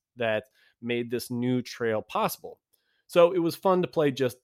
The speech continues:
a small role in that happening and creating what, again, <laughs> I, I haven't been to many trails that are more spectacular. So on that hopeful note, we are bringing a close to our series of fun,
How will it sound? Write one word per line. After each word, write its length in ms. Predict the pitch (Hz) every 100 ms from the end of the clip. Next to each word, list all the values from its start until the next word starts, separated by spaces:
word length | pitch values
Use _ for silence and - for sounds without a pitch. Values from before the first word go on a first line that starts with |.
| _ 120
a 60 |
small 720 | - - 143 135 135 131 123
role 400 | 120 117 117 117
in 160 | 117 110
that 180 | 107 101
happening 640 | - 170 170 135 117 113 -
and 280 | 113 113 107
creating 580 | - 151 165 139 123 - _ _ -
what, 140 | 135
again, 540 | 143 214 180 156 139 127 _ _
<laughs> 240 | _ -
I, 460 | 120 180 151 170 160
I 100 | 156
haven't 280 | 175 170 147
been 200 | 147 139
to 80 | 127
many 240 | 123 123
trails 460 | 110 120 110 107 104
that 160 | 113 104
are 160 | 107
more 240 | 104 101 101
spectacular. 840 | - 101 104 101 - 98 95 - _ _ _ _ _ _
So 360 | - 160 208 -
on 120 | 151 156
that 160 | 156
hopeful 440 | - 170 160 151 123
note, 300 | 123 160 - _ _
we 160 | 127 131
are 160 | 123 110
bringing 400 | 127 127 131 113
a 80 |
close 480 | - - 131 139 151
to 140 | - 113
our 140 | 113
series 420 | 104 - 123 120
of 120 | 110 -
fun, 600 | - 160 175 190 202